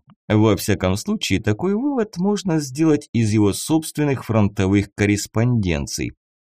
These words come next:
стиль и содержание которых способен с лёгкостью представить любой из читавших Бородино Лермонтова. И есть там: "И да были люди в наше время,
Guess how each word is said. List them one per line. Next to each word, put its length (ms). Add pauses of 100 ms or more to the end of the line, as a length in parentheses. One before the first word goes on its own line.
(320)
стиль 460
и 60
содержание 680
которых 480
способен 680
с 140
лёгкостью 720
представить 640
любой 440
из 220
читавших 680
Бородино 760
Лермонтова. 680 (440)
И 120
есть 420
там: 360 (340)
"И 120
да 180
были 360
люди 320
в 140
наше 340
время, 460